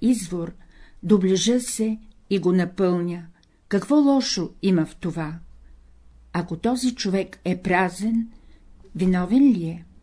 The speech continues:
Но ето, да ви покажа къде седи погрешката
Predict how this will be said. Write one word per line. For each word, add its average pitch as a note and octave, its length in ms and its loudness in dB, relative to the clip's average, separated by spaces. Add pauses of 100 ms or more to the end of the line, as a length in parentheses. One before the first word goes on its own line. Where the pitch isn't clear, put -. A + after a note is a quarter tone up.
(580)
Но E3+ 180 0
ето, F#3 400 -2 (460)
да F#3+ 80 0
ви F#3 140 2
покажа A3+ 480 -2
къде A3 280 2
седи A3 360 0
погрешката A3+ 840 -2